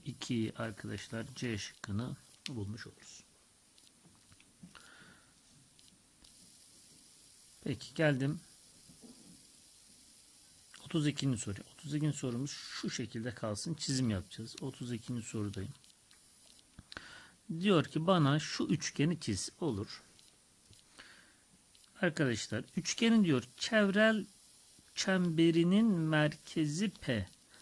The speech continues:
Çevrel çember köşelerden geçen çember. Şu, şöyle bir üçgenimiz varmış. Şöyle bir üçgenimiz. Bu üçgenin arkadaşlar A açısı altmış dereceymiş. Şurası A olsun.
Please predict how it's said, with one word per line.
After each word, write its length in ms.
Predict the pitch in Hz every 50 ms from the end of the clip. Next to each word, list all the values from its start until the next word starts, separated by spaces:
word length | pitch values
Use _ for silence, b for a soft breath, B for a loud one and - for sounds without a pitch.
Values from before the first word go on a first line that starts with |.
| B B B B - - -
Çevrel 460 | - - 151 147 151 151 156 160 156
çember 460 | 156 - - 135 131 147 202 214 - -
köşelerden 540 | - 165 - - 180 165 165 170 165 165
geçen 400 | 160 156 139 - - - 113 107
çember. 440 | 101 - 110 98 92 90 98 101 - - -
Şu, 640 | - - - - - - - 151 143 147 196 247 - - - - - - - - - - - B B B B B B -
şöyle 380 | - - - 226 190 175 165
bir 100 | - -
üçgenimiz 640 | 165 - - - - 156 151 147 147 143 127 120 107
varmış. 520 | 98 92 92 101 131 226 202 - - - - - - - - - - - - - - - - - - - - - -
Şöyle 360 | - - - 131 120 120 113 -
bir 100 | 120 113
üçgenimiz. 720 | 107 - - - - 120 104 104 101 117 139 196 - - - -
Bu 80 | - -
üçgenin 480 | 165 - - - - 160 156 156 156 151
arkadaşlar 640 | 151 143 - - 156 147 147 147 - - 151 151 - -
A 160 | - 151 160 160
açısı 320 | 165 151 - - - 165
altmış 380 | 156 - - 185 - - - -
dereceymiş. 640 | 127 117 107 98 95 87 95 110 - - - - - - - - - -
Şurası 420 | - - - 131 127 117 - - - - -
A 180 | 127 120 117
olsun. 320 | 101 95 92 - - -